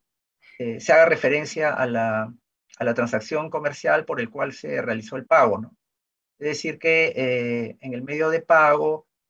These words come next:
eh, debe estar consignado sea el, ya sea el número de factura o el, eh, el número de,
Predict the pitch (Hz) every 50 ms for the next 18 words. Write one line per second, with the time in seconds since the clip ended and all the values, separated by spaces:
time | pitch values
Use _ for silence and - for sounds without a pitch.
0 | _ _ _ _ - 131 117 117 110 - 120 139 139 147 143 - 156 151 - 165
1 | 151 139 - 151 147 147 143 147 147 147 147 147 151 151 151 147 - - 143 143
2 | 143 143 143 135 - - 123 123 117 113 113 113 110 110 107 107 107 - _ _
3 | _ _ _ _ _ _ _ _ _ _ _ - 127 - 156 147 143 135 139 143
4 | 147 151 151 151 - 120 117 - 185 180 180 175 170 170 165 160 160 160 160 147
5 | 135 127 123 120 120 113 117 113 110 107 - 123 117 110 107 107 - - 117 117
6 | 123 131 135 135 147 147 139 123 120 117 113 110 110 107 107 110 -